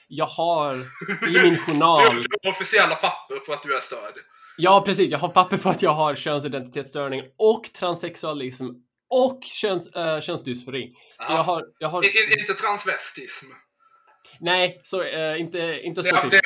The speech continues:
Speaker 2: det, det använder de inte fortfarande, nej.
Speaker 1: Nej. Ehm, men man går igenom det här systemet, de kollar alla ens, eh, mentala diagnoser. Ehm, beroende på vilken läkare man har, för det varierar lite grann,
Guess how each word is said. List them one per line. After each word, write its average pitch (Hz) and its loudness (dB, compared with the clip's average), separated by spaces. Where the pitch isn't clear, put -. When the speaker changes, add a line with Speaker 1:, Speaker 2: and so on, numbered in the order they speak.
Speaker 2:
det, 190 6
det 190 6
använder 151 0
de 135 -14
inte - -20
fortfarande, - -16
nej. 135 -6
Speaker 1:
Nej. 127 -6
Ehm, 180 4
men 190 0
man 202 -2
går 220 0
igenom 240 -2
det 202 -6
här 180 -10
systemet, 165 -6
de 151 -10
kollar 147 -4
alla 143 -2
ens, 127 -8
eh, 127 -4
mentala 123 -8
diagnoser. 156 -8
Ehm, 127 -6
beroende 196 0
på 208 -8
vilken 175 -4
läkare 170 -6
man 135 -8
har, 123 -6
för 131 -12
det 143 -12
varierar 160 -6
lite 131 -8
grann, 120 -8